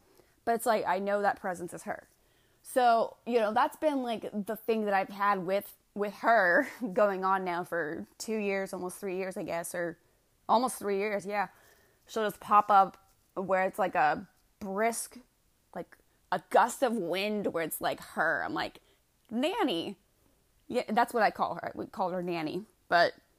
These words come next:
so this is the first time she showed up straight up in my dream. It was not a gust of wind. It was not a someone just got out of the car kind of presence. It was like, "Here I am sitting on your dashboard glaring at you, and I don't even need to say anything.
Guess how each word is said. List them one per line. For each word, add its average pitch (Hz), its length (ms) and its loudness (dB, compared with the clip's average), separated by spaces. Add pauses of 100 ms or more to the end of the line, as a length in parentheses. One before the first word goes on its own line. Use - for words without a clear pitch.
(420)
so - 160 10
this 392 160 12
is - 60 -6
the 554 160 8
first 339 220 8
time 254 160 4
she 262 140 -4
showed 240 220 4
up 208 160 4
straight - 500 -2
up 240 180 6
in 214 100 -2
my 196 140 0
dream. 190 280 -2
It 196 120 -2
was 196 120 -6
not 185 180 2
a 208 60 -2
gust 214 340 2
of 208 80 -2
wind. 202 440 -4
It 202 120 -2
was 214 180 -2
not 226 260 4
a 196 220 4 (340)
someone 220 300 2
just 220 340 2
got 220 160 4
out 208 160 6
of 185 60 4
the 175 60 -4
car 208 280 0
kind 196 200 -2
of 175 80 -2
presence. 180 480 -2
It 220 140 0
was 262 200 -6
like, 185 240 4 (220)
"Here 254 340 4
I 220 120 6
am 214 220 0
sitting 233 320 0
on 208 120 -2
your 160 220 -4
dashboard 202 640 4
glaring 202 540 0
at 180 200 0
you, 190 260 -2 (300)
and 208 160 0
I 208 120 8
don't 233 120 2
even 214 180 -2
need 220 140 0
to 214 80 0
say 220 280 4
anything. 196 540 -2